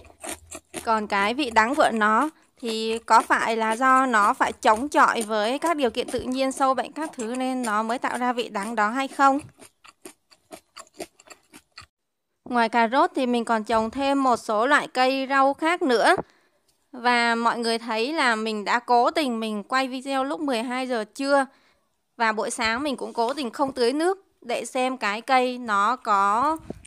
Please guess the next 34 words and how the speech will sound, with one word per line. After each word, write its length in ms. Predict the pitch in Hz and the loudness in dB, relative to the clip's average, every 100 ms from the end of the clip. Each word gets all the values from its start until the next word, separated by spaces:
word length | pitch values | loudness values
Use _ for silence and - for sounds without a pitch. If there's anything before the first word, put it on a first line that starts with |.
| - - | -20 -14
bị 160 | 254 226 | -8 -6
héo 340 | 226 226 240 | -4 -2 -2
khi 200 | 311 269 | -4 -8
trời 200 | 262 233 | -6 -8
nắng 280 | 208 208 247 | -4 -6 -4
hay 140 | 269 | -6
không. 260 | 254 269 262 | 0 2 2
Và 140 | 240 | 0
quả 160 | 208 233 | -2 -4
thực 260 | - 226 220 | -4 -6 -4
là 200 | 214 202 | -4 -4
nó 200 | 190 214 | -4 -4
không 240 | - 285 | -2 -4
bị 120 | 269 | -4
héo. 340 | 247 208 240 359 _ - _ - _ _ _ _ _ _ | -2 2 2 0 _ -20 _ -20 _ _ _ _ _ _
Mình 300 | 247 240 226 | -4 -2 -4
không 320 | - 285 285 269 - | 0 0 0 -8 0
chắc 280 | 349 403 - | 0 0 -2
là 180 | 262 226 | -2 -2
những 240 | 220 262 | -2 -2
người 200 | 320 262 | 0 0
mà 160 | 226 220 | 0 0
họ 240 | 233 - | 0 -2
trồng 400 | - 240 226 220 | 2 2 2 -2
rau 380 | 247 269 269 277 - _ _ - | 2 4 4 0 -6 _ _ -2
theo 160 | 277 | -2
kiểu 220 | 262 262 202 | -2 -4 -4
tưới 280 | - 233 | -2 -2
nước 200 | 269 359 | -2 -2
bón 180 | 254 220 | 0 0
phân 220 | 277 262 | 0 -2
đầy 140 | 233 208 | -2 -2
đủ 220 | 220 170 | -4 -6
xem 440 | 240 254 262 262 | -6 -4 -4 -6